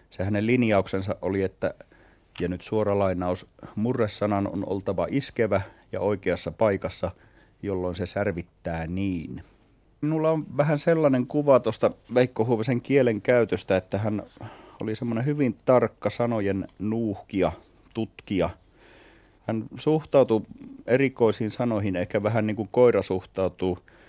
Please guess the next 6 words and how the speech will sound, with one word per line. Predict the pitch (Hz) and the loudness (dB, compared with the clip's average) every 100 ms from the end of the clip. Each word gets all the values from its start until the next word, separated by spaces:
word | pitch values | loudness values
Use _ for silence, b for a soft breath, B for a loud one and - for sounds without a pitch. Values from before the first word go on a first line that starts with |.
| b b b | b b b
jännittävään | 107 113 101 - 92 98 101 | -4 -2 -4 -4 -4 0 0
makupalan. | 110 110 101 - 90 82 78 - B B B B | 0 0 -4 0 0 2 0 -6 B B B B
Nuuhkii | 110 120 - - 113 | -2 -2 -4 -6 -6
sitä, | - - 107 | -4 -2 0
analysoi | 110 113 104 98 107 95 | 2 2 0 0 0 2
sen, | 98 98 | 0 -2